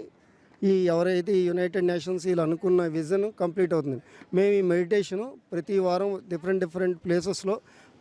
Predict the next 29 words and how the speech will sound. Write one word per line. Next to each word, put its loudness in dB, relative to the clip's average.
throughout 4
కంట్రీ 2
ఉన్నాయండి. -2
అలాగే -2
మన 0
ఆంధ్రప్రదేశ్లో -2
విశాఖపట్నంలో, -2
విశాఖపట్నంలో 0
ఏడు 2
దగ్గరలు -2
ఉన్నాయండి. -2
ఈ 4
మెడిటేషన్ 0
మనం, 0
మేము 0
రోజు 0
చేస్తాం. -2
ఇది -2
free 0
of -8
cost -4
అండి. -8
ఎందుకంటే 2
మనం -2
మనలో 2
ఉన్న 0
శక్తిని -2
జాగృతి -2
చేయడానికి -2